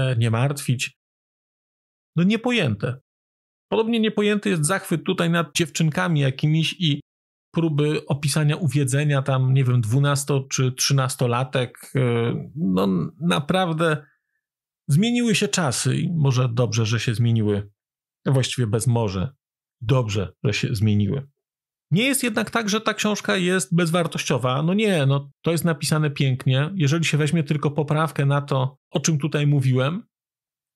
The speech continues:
to te rzeczy są literacko bardzo interesujące, a w szczególności literacko interesujące są te rzeczy budapeszteńskie i mi się one naprawdę bardzo podobały. To były fajne opowiadania,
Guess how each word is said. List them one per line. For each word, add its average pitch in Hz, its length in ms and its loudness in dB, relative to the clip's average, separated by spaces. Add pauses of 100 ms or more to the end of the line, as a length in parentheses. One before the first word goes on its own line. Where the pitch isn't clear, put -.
(140)
to 202 280 -4
te 202 160 0
rzeczy 202 340 0
są 190 360 0
literacko 185 560 -2
bardzo 190 280 0
interesujące, 165 800 0
a 185 80 -2
w - 80 -6
szczególności 202 640 0
literacko 185 600 0
interesujące 180 540 0
są 180 240 0
te 180 200 0
rzeczy 175 520 0 (180)
budapeszteńskie 165 1080 0 (640)
i 190 80 0
mi 196 120 4
się 208 140 0
one 190 220 0
naprawdę 190 580 0
bardzo 165 340 0
podobały. 139 540 0
To 165 100 0
były 170 160 0
fajne 190 500 -2
opowiadania, 147 840 0